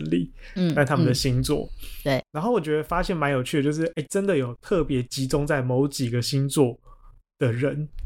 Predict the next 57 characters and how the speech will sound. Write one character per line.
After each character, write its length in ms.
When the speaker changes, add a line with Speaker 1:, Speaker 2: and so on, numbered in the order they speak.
Speaker 1:
是， 420
是 140
候 180
选 180
人， 180
然 100
后 360
某 180
几 140
个 80
星 200
座 240
非 160
常 180
非 140
常 180
少。 300
Speaker 2:
哦。 220
Speaker 1:
觉 100
得 100
这 80
很 120
有 120
趣 240
欸， 160
就 100
是 380
当 120
然 220
没 120
有， 180
不 140
是 140
所 300
有 100
政 200
治 120
人 140
物， 60
但 200
就 120
这 200
次 160
选 240
举 140
来 140
说， 320
某 160
几 140
个 80
星 180
座 100
真 140
的 60
特 200
别 200
多。 300